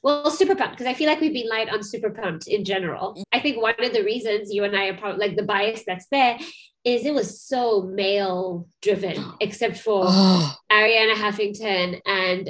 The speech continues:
Speaker 1: uh, the, the one woman character. What was her name?
Speaker 2: Yes.
Speaker 1: Tristan? She had a masculine name. I forget what it
Speaker 2: Austin.
Speaker 1: was. Austin. Yes, yes, yes. Um, and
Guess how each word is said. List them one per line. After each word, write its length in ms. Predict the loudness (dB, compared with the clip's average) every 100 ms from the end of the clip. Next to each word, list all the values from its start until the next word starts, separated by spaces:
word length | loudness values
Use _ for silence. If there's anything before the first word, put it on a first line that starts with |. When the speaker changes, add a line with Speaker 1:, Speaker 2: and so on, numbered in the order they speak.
| -2
Speaker 1:
uh, 400 | 0 0 -2 -2
the, 480 | -2 0 0 -2 0
the 100 | 0
one 320 | 0 0 0
woman 340 | 0 0 -4 -6
character. 760 | -4 -4 -4 -6 -6 -6 -8 -12 -20 -20 _ -4
What 320 | 4 8 10
was 140 | 8
her 60 | 8
name? 200 | 6 6
Speaker 2:
Yes. 160 | 4
Speaker 1:
Tristan? 600 | 2 -2 -2 2 6 6 4 0
She 120 | -2
had 200 | 2 2
a 60 | 0
masculine 560 | -2 -8 -6 -4 -2
name. 260 | -2 -2 4
I 120 | 4
forget 220 | 4 0
what 100 | 0
it 60 | -4
Speaker 2:
Austin. 40 |
Speaker 1:
was. 340 | -4 -6 -8 -14 _ _ _ -20 _
Austin. 520 | 4 4 0 -6 0
Yes, 300 | 2 2 2
yes, 200 | 0 0 0
yes. 340 | -2 -2 -8 _ -20 -20 -20 _
Um, 600 | 0 2 4 2 0 -10 -14 _ _ -20 _
and 480 | 2 4 4 2 -2